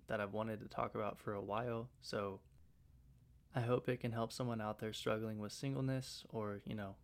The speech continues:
whatever the case may be. And if you're in a relationship, I hope you're doing right by them and that you never take them for granted. Now, before I let you go,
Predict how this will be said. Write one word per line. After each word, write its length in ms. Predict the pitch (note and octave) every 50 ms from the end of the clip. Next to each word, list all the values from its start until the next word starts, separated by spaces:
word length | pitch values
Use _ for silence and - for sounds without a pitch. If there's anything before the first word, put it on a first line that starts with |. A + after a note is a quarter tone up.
| - - - - - -
whatever 300 | - A2+ A2 A2 G#2+ G#2+
the 80 | G#2 G2+
case 300 | - - G#2 G2 - -
may 120 | G#2 G2+
be. 240 | - - A2+ - C3+ - - - - - - - - - - - - - - - - - - - - - - - - - - - - -
And 100 | B2+ A2
if 120 | G#2+ G#2+
you're 120 | - A#2+ A#2+
in 140 | C3 D#3 E3
a 60 | D#3
relationship, 720 | C3+ A#2 A2+ A2 G#2+ - - A2+ G#2 A2+ A2 G#2 G2+ - - - - - - - - - - - -
I 80 | - A2
hope 200 | A#2 A#2+ A#2 -
you're 80 | B2
doing 220 | A2+ A#2 A2 G#2+ G2+
right 220 | G#2 A2 A#2 -
by 160 | C3+ B2+ B2
them 360 | B2+ C3 C3 C3 B2+ B2 B2 -
and 440 | - A2+ G#2+ G#2+ G#2 G#2 G2+ G2+ G2+
that 120 | G2+ G#2
you 80 | G#2 G#2
never 240 | G#2 G#2 A2 G#2+ G#2+
take 240 | - - G#2+ G#2 -
them 100 | A2 G#2
for 100 | - A#2
granted. 360 | A2+ A2 - - - - - - - - - - - - - - - - - - - - - - - - - - - - - - - - - - - - - - - - - -
Now, 100 | - A#2+
before 280 | A2+ G#2+ - - C3 B2+
I 60 | B2+
let 240 | A#2+ A#2+ A#2 - -
you 60 | A2+
go, 320 | G#2+ B2+ C3 C3+ C3+ C3